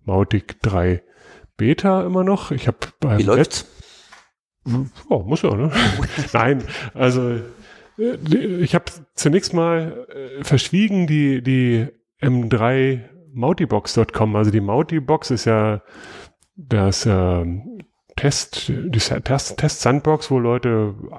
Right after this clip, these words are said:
Speaker 1: einzelne Features oder einzelne Fixes oder so testen können.
Speaker 2: Mhm.
Speaker 1: Ähm, die gibt's schon lange für die Mautic zwei und jetzt auch für die Mautic drei, M drei Punkt mautibox Punkt com. Kann jeder für sich,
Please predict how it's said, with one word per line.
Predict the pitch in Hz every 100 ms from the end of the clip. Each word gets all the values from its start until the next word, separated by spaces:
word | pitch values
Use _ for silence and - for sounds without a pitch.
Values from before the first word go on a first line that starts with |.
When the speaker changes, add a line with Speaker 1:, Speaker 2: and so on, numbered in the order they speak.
| -
Speaker 1:
einzelne | - 113 120 104
Features | - - 139 117
oder | 107
einzelne | 110 107 113 104 98 - - - - - -
Fixes | - - 170 143
oder | 143 117
so | 120
testen | - 151 - 165 156
können. | - 160 170 165 - - -
Speaker 2:
Mhm. | 98 139 -
Speaker 1:
Ähm, | 123 127 123 120 - 127
die | 113
gibt's | 120 -
schon | 117 107
lange | 104 123 113
für | 113 104
die | 107 101
Mautic | 98 98 104
zwei | - 107 156
und | 135
jetzt | 110 -
auch | 107
für | -
die | 101
Mautic | 95 98 92
drei, | 95 104 147 170 143 143
M | 113
drei | 101 98 117
Punkt | 120 110
mautibox | 101 104 101 - - 98 -
Punkt | - 143 - 110 -
com. | 151 160 147 - - - -
Kann | - 110
jeder | 104 101 123
für | - 98
sich, | 127